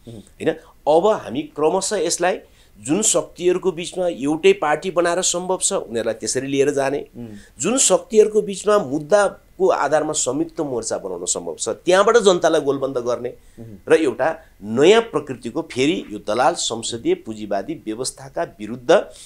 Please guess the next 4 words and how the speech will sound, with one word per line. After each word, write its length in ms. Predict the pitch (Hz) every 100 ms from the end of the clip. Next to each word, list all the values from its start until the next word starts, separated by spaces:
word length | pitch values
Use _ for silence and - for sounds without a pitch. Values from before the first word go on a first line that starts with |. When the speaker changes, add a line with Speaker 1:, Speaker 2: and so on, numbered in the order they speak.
| - -
Speaker 2:
नयाँ 320 | 113 147 233
व्यवस्थाको 560 | 269 185 151 - 156 156 -
परिवर्तनको 500 | 120 113 110 104 107
आन्दोलन 460 | 90 92 87 123